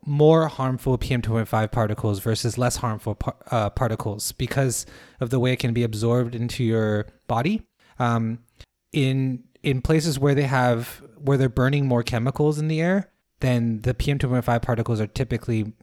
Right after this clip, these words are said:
harsher on your body. It can be more poisonous, while dust, like skin cells or whatever, are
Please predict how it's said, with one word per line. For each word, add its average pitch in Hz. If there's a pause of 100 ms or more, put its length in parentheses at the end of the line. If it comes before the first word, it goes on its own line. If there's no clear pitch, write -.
harsher -
on 123
your 110
body. 127
It 113
can 117
be 107 (140)
more 120
poisonous, 139
while 117 (600)
dust, - (300)
like 117
skin 147
cells 135
or 127
whatever, 117
are 107